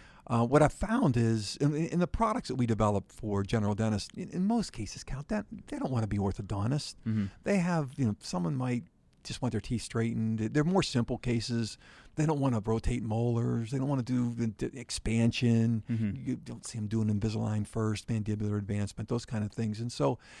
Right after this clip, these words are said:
Speaker 1: I look at a peaceful coexistence between the two is I think we all realize that digital orthodontics can allow,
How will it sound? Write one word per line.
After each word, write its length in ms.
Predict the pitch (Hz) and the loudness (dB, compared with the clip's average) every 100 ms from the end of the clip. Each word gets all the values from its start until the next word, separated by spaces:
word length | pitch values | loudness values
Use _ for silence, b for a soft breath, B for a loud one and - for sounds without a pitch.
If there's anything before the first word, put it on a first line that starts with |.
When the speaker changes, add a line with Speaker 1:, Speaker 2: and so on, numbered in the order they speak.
| B B B | B B B
Speaker 1:
I 100 | - | 0
look 200 | 254 302 | 2 4
at 80 | - | 4
a 40 | 123 | 2
peaceful 400 | - 156 - 139 | 0 -2 -4 -6
coexistence 600 | - 135 110 143 - 131 | -2 -2 0 -2 -2 -2
between 340 | 113 - 113 | -4 -2 0
the 60 | 110 | 0
two 320 | - 214 180 | -2 0 2
is 160 | 123 113 b b b b b | 2 0 b b b b b
I 80 | - | -4
think 220 | 151 180 | 2 4
we 80 | 175 | 8
all 140 | 156 143 | 8 8
realize 340 | 190 190 147 | 6 6 4
that 80 | 123 | 4
digital 300 | 156 143 151 | 2 2 2
orthodontics 720 | 143 127 107 156 170 123 - | 2 0 0 0 2 0 -2
can 160 | - 120 | -2 0
allow, 480 | 113 127 139 151 | 0 -2 0 -2